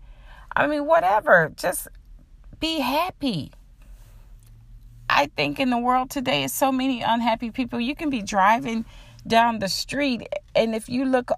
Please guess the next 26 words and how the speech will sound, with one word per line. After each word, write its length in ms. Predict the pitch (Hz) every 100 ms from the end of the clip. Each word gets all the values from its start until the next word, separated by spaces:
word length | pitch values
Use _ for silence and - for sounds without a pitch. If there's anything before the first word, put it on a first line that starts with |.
| -
over, 380 | 254 269 240
people 360 | 233 294 302 -
are 140 | 220
so 300 | 202 - 226
frowned 520 | 240 - 214 214 196 196
up. 260 | 214 - - - - - - - -
They, 360 | 226 226 214
they 200 | - 220
look 180 | 233 247
like 180 | 233 233
they're 160 | 190
full 280 | 180 - 240
of 100 | 185
hatred, 640 | 170 226 294 - 269 254 - - - - - - - -
and 500 | 226 208 196 180 - - - - - - - - - 247
they're 140 | 262
not 240 | 285 294
happy. 640 | 285 302 427 - 233 - - - - - - - - - - - - - - - - 175 156
They're 240 | 247 262
looking 260 | 294 311 311
like 240 | 262 254
they 140 | 247 254
could 160 | 233
kill 240 | 254 294 285
the 140 | 277
world. 680 | 277 320 330 247 160 -